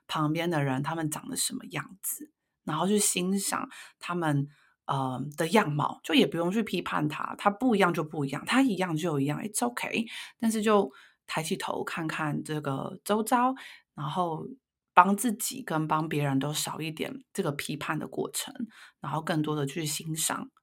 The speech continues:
每一个当下跟每一个美好的时刻。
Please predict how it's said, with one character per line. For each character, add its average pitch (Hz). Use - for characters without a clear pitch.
每 139
一 151
个 151
当 143
下 151
跟 151
每 151
一 151
个 139
美 147
好 -
的 -
时 -
刻。 -